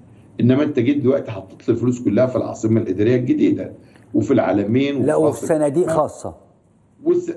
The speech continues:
Speaker 1: الصناديق الخاصة هي جزء من اللي حصله من المصريين، سواء بقى عن طريق الكارتة، عن طريق الضرائب، عن طريق زيادة الرسوم.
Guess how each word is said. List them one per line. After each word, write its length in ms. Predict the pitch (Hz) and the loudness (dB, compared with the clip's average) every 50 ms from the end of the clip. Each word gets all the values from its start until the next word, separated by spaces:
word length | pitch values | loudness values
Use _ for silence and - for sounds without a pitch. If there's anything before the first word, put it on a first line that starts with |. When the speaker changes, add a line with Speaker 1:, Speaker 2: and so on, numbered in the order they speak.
| - - 302 - - - | -6 -4 -6 -6 -6 -10
Speaker 1:
الصناديق 460 | - - 175 165 - - - 170 - | -10 -6 -4 -4 -4 -2 -2 -2 -2
الخاصة 340 | - - 214 214 - - 180 | -2 -4 -8 -8 -4 -2 0
هي 160 | 185 190 180 | 2 2 0
جزء 400 | 165 202 254 254 - - - 170 | 0 0 -2 -2 -2 -2 -4 -6
من 180 | 156 147 135 135 | -6 -4 -6 -6
اللي 160 | 131 127 127 | -6 -8 -8
حصله 460 | - - 127 - - 196 - - 156 | -8 -10 -12 -8 -6 -2 0 0 0
من 220 | 139 131 131 120 117 | 2 0 -2 -2 -2
المصريين، 920 | 117 120 113 113 113 - - 147 180 214 226 - - 117 - - - - - - - - - - | -2 -2 -2 -2 -4 -4 -6 -6 -4 -2 -2 0 0 -2 -2 -6 -8 -14 -18 -20 -20 -20 -20 -6
سواء 320 | - - 170 202 214 - | -2 0 2 2 2 2
بقى 180 | - - 139 143 | 0 -4 -4 -4
عن 120 | 135 - | -6 -6
طريق 280 | - 139 143 147 - - | -6 -4 -4 -4 -4 -4
الكارتة، 680 | 123 117 107 - - 147 143 147 143 - - 147 139 | -4 -6 -6 -4 -2 0 0 0 0 -2 -2 -2 -2
عن 220 | 127 110 110 107 - | -2 -2 -6 -6 -8
طريق 200 | 123 123 - 113 | -8 -10 -10 -10
الضرائب، 680 | 110 104 - 101 101 120 143 156 160 156 151 151 - | -12 -10 -8 -4 -2 -2 0 0 0 0 -2 -2 -4
عن 160 | - 92 95 95 | -10 -14 -14 -12
طريق 180 | - 131 131 117 | -10 -10 -10 -8
زيادة 380 | 104 113 135 135 135 - 123 | -6 -4 -4 -4 -4 -4 -4
الرسوم. 680 | 107 101 107 104 104 - 165 190 190 180 170 - - | -4 -2 -4 -6 -4 -2 0 0 2 0 0 -2 -6